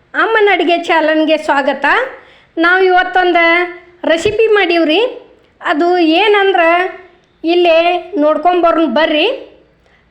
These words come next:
ಅಕ್ಕಿ ಹಿಟ್ಟಿಲೆ ಪೂರಿ ಮಾಡೀವ್ರಿ ನಾವು. ಅಕ್ಕಿ ಹಿಟ್ಟಿಲೆ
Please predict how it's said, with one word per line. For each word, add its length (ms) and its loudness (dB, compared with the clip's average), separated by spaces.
ಅಕ್ಕಿ 280 0
ಹಿಟ್ಟಿಲೆ 680 2
ಪೂರಿ 380 0
ಮಾಡೀವ್ರಿ 420 0
ನಾವು. 360 2
ಅಕ್ಕಿ 280 -2
ಹಿಟ್ಟಿಲೆ 680 0